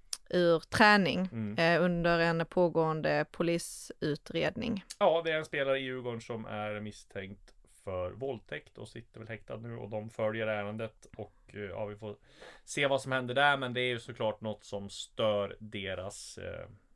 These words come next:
Speaker 2: ja, det är ju, för det första är det ju väldigt tragiskt det som hänt, men det stör ju i guldstriden också och framförallt i, liksom, i en klubb som Djurgården. Så att, eh, nej, eh, väldigt trist. Eh, och inte alls, eh, bra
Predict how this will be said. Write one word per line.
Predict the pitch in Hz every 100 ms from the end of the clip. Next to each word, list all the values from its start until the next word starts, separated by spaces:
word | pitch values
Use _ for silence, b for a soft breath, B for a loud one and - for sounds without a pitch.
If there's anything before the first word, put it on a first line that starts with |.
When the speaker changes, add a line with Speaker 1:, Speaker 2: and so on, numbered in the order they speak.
| _ -
Speaker 2:
ja, | 101 85
det | 95
är |
ju, | 95 95 - - -
för | 98
det |
första | 98 92
är | 101
det |
ju | 92
väldigt | 92 95
tragiskt | 101 92 92 -
det | - 90
som | 95
hänt, | 92 104
men | - 95
det | 90
stör | - 98
ju | 95 90 - b b b b -
i | 107 101 - -
guldstriden | 107 101 95 - 107 98
också | 98 - 113
och | 95 92 - - -
framförallt | 104 92 101 95 -
i, | 92
liksom, | 92 92 -
i | 98
en | 95
klubb | 107 101
som | 104
Djurgården. | 104 98 110 101 90
Så | - 104
att, | - - 107
eh, | 101 -
nej, | 117 120 123 -
eh, | 104 101
väldigt | 98 110 98 107 -
trist. | 90 - - - - b b b b b b - -
Eh, | 95 98
och | 98 95
inte | 90 95
alls, | 95 - -
eh, | - 50 50 50
bra | 50 50